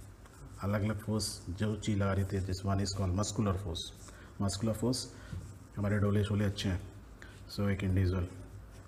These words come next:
जिसकी हेल्थ हाइट अच्छी है तो वो क्या जगह है, ज़्यादातर चीज़ें वजन उठा सकता है, he can lift more,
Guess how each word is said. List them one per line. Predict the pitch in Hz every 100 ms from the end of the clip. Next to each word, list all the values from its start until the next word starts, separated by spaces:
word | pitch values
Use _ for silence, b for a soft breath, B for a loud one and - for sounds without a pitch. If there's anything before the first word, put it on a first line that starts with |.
| - 95
जिसकी | 95 - 95
हेल्थ | 92 95 95 -
हाइट | 90 90 - - - - 95
अच्छी | 95 107
है | 87 - - - - B B B - - -
तो |
वो | 98
क्या | 92 101
जगह | 101 101 117
है, | 113 - - -
ज़्यादातर | 104 95 98 95 90
चीज़ें | - 92 92
वजन | 92 92
उठा | 90 95
सकता | - - 90
है, | - -
he | 90 90
can | 92
lift | 95 - 95
more, | 82